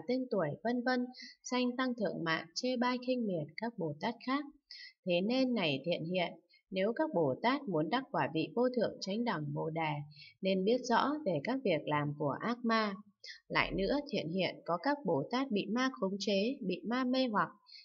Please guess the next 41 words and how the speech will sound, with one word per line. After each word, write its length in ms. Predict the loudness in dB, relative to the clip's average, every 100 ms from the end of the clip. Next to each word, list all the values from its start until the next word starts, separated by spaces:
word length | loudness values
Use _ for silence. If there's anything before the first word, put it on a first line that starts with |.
| -4
chỉ 240 | 0 0
nghe 160 | 2 0
danh 260 | 2 2 4
tự, 240 | 4 4 0 -2
sanh 240 | 0 0
chấp 160 | 0 -2
trước 200 | 2 0 2 -2
sai 160 | 0
lầm. 200 | 2 2 0 -6 -12 _ _ _
Vì 160 | 2 2 2
sao? 260 | 2 2 0 -4 -12 -14 -14 _
Vì 200 | 2 2
các 140 | 2 2
Bồ 200 | 4 4 2
Tát 160 | 0
này 340 | 4 4 4 2
chưa 160 | 0 2
tu 160 | 2 2
hành 260 | 0 0
đầy 200 | 0 0
đủ 220 | 0 -2 -2 -2
sáu 180 | -2 -2
pháp 200 | 0 -2 0
đến 280 | -2 0 0
bờ 80 | 0 -2 2
kia 220 | 4 4 2
và 100 | -2 -2 2
vô 120 | 4
lượng 240 | 4 2 2
vô 140 | 4 6
biên 220 | 6 6 2
các 140 | -2 0
Phật 140 | -4 -2 2
pháp 120 | 2 4
khác. 180 | 4 4 -4 _ -14 -14 0
Do 140 | 4
nhân 280 | 6 8 6
duyên 260 | 8 8 8
này 340 | 6 4 2 -4 -14 -16 4
nên 200 | 6 8
làm 200 | 6